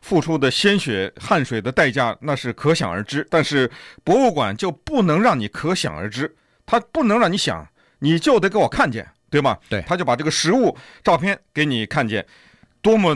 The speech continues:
Speaker 1: 有意思哈！在当年哈，是一八八零年的人口统计，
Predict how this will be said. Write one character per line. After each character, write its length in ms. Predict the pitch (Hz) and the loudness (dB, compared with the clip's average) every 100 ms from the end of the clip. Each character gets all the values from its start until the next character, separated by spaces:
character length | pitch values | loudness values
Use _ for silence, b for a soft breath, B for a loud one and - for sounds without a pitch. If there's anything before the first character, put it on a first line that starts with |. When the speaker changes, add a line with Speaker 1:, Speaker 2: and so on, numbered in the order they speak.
| 131 | 0
Speaker 1:
有 160 | 113 120 | -4 -2
意 120 | 165 | -4
思 160 | - | -6
哈！ 100 | 92 | -8
在 300 | 104 147 127 | 0 2 2
当 240 | 120 185 180 | 2 -2 0
年 260 | 123 143 | -2 -2
哈， 240 | - 104 98 - | -6 -8 -8 -12
是 500 | - - 135 123 123 117 B B | -10 -2 0 2 2 -2 B B
一 160 | 180 180 | 0 2
八 260 | 175 170 160 - | 4 2 0 0
八 160 | 190 175 | 0 2
零 160 | 160 | 0
年 180 | 147 123 | 0 0
的 120 | 131 | 0
人 180 | 123 165 | 0 0
口 160 | 156 165 | 0 -2
统 220 | 120 92 | -2 -6
计， 200 | 143 | -8